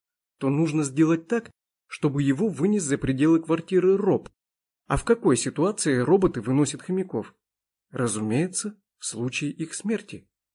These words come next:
Одуванчик знал, что когда-то у создателей существовало множество необычных ритуалов, связанных с обращением с телами умерших животных,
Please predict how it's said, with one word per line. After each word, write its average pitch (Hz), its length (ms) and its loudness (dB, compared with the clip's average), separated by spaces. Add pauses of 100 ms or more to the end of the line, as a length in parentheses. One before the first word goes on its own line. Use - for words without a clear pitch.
(380)
Одуванчик 185 540 0
знал, 208 320 -2
что - 180 -8
когда-то 165 400 0
у 160 80 0
создателей 165 640 -4
существовало 170 720 -2
множество 165 500 -6
необычных 143 560 -2
ритуалов, 190 520 -2 (280)
связанных 190 600 0
с - 80 -4
обращением 156 580 0
с - 80 -6
телами 160 380 -2
умерших 147 440 -2
животных, 160 540 -8